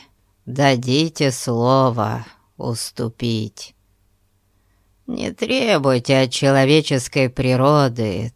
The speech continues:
того, что превышает её силы. Возлюбленный и отец могут вынести унижение,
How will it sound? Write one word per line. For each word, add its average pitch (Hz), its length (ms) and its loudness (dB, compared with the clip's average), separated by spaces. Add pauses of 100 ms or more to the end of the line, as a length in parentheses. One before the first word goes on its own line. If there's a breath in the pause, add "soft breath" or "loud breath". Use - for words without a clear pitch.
того, 156 360 -6
что - 260 -4
превышает 139 1080 0
её 123 420 0
силы. 135 880 -2 (1160)
Возлюбленный 117 1600 0 (400)
и 82 120 -4
отец - 960 -2 (640)
могут 135 760 -4
вынести 120 1120 -2 (380)
унижение, 120 1400 0